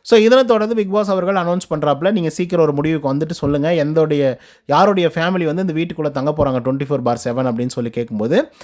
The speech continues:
அப்போ ஆதிரை, கம்ருதீன், அப்புறம் கனி, பார்வதி இவங்கெல்லாம் வந்து டிஸ்கஷனுக்குள்ளார போறாங்க. ஓகேவா? கமருதீனை பத்தி நம்ம ஸ்-, தெரியும். ஓகேவா? அவருக்கு வந்து ஃபேமிலியில அவங்க அப்பா, அம்மா இல்ல அப்படின்றது.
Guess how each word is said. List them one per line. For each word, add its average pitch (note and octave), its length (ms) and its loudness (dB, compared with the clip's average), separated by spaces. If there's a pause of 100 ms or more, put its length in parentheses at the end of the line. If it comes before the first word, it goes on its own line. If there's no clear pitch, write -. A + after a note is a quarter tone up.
(180)
அப்போ A#3+ 480 4
ஆதிரை, F3+ 720 -2
கம்ருதீன், D#3+ 640 -4
அப்புறம் C#3+ 380 -4
கனி, F3+ 420 0 (160)
பார்வதி D3 420 2
இவங்கெல்லாம் D3 340 2
வந்து - 80 -2
டிஸ்கஷனுக்குள்ளார C#3+ 880 -2 (560)
போறாங்க. A#2+ 300 2 (480)
ஓகேவா? D3 440 0
கமருதீனை A#3 500 2
பத்தி F3+ 200 -4
நம்ம E3+ 180 -2
ஸ்-, - 160 -10
தெரியும். D#3+ 280 -2 (140)
ஓகேவா? C3 260 -4
அவருக்கு B2+ 360 2
வந்து C3 280 0
ஃபேமிலியில C3 400 0
அவங்க B2 240 0
அப்பா, A#2 200 -2
அம்மா B2+ 220 0
இல்ல B2 260 0
அப்படின்றது. A2+ 540 -2